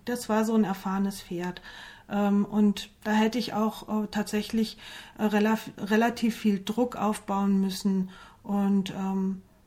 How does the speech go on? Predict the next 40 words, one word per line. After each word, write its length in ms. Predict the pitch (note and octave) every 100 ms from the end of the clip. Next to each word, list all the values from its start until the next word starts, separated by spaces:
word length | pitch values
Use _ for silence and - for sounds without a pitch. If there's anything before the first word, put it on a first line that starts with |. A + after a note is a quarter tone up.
| _ - -
ja, 180 | E3 G3
man 240 | G#3+ G3
kann 420 | - G#3 A#3 A#3 - -
mit 340 | G#3+ G#3+ - - - - -
starkem 580 | - F3+ F3+ F#3+ C4
Druck 340 | B3 D4 D4 -
arbeiten, 380 | B3+ D#4 E4+ E4+
wenn 80 |
man's 200 | D#4 D4+
unbedingt 380 | A3+ B3+ C#4 D4
erreichen 460 | C4+ A#3 G3 - F#3
will. 80 | F#3
Das 140 | G3+
kann 200 | - D4+
ja 100 | C4+
sein, 300 | G3+ G3 G3
ne? 100 | C4 F4
Wenn 160 | B3+ A3
ich 120 | G#3
auf 100 | G#3+
eine 100 | G3+
Show 240 | C#4+ C#4
gehen 260 | B3 A#3+ A3+
will 140 | A3
und 120 | G3
ich 140 | F#3+ -
will 140 | B3
das 220 | A3+ A3
jetzt, 340 | A3 G#3 G#3 - - - -
dann 160 | G3 G#3
ist 140 | G3
das 120 | A3
in 160 | G3 F#3
Ordnung. 300 | B3 D4 A3+
Die 80 | G#3
Pferde 240 | A3 F#3+
sterben 400 | F#3 D#4 E4 D4+
auch 100 | A#3+
nicht 240 | B3+ A#3 A3+
davon. 460 | A3 A3+ G#3+ G#3+